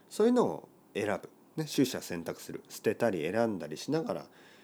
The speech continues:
えー、前回と前々回に話したその時間、そして空間、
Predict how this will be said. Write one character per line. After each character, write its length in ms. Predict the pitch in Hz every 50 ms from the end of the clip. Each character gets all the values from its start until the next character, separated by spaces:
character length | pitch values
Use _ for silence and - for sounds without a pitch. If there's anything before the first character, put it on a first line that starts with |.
| - - -
え 340 | - 92 85 80 80 78 78
ー、 40 | 92
前 180 | 107 98 92
回 200 | 78 - 80 76
と 80 | 73 95 95
前 160 | - 101 98 92
々 280 | 85 87 101 98 92
回 160 | 85 92 80
に 60 | 78 73
話 280 | - 92 95 92 92
し 40 | -
た 160 | - 78 73 -
そ 120 | - -
の 100 | 76 71
時 180 | 80 82 107 101
間、 360 | - - 117 113 110 95 - - - - - - - - - -
そ 140 | - 202
し 40 | 190 -
て 60 | -
空 300 | - - 131 127 127 123
間、 320 | - - 123 110 85 -